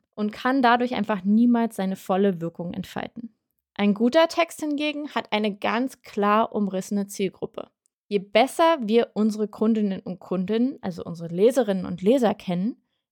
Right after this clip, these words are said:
desto besser können wir die Inhalte unserer Texte, die Sprache, die Tonalität eben auch an diese anpassen, um sie zu erreichen. Bevor wir also den nächsten seo-Text schreiben, sollten wir also folgende Fragen beantworten.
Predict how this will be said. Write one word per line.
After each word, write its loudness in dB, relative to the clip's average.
desto 2
besser -2
können -2
wir 0
die -12
Inhalte 2
unserer -6
Texte, -8
die -2
Sprache, 0
die -4
Tonalität -4
eben -6
auch -8
an -2
diese -4
anpassen, -4
um -6
sie -14
zu -14
erreichen. -8
Bevor 4
wir 4
also 0
den -4
nächsten -4
seo-Text -4
schreiben, -4
sollten 2
wir 0
also 0
folgende 2
Fragen -2
beantworten. -10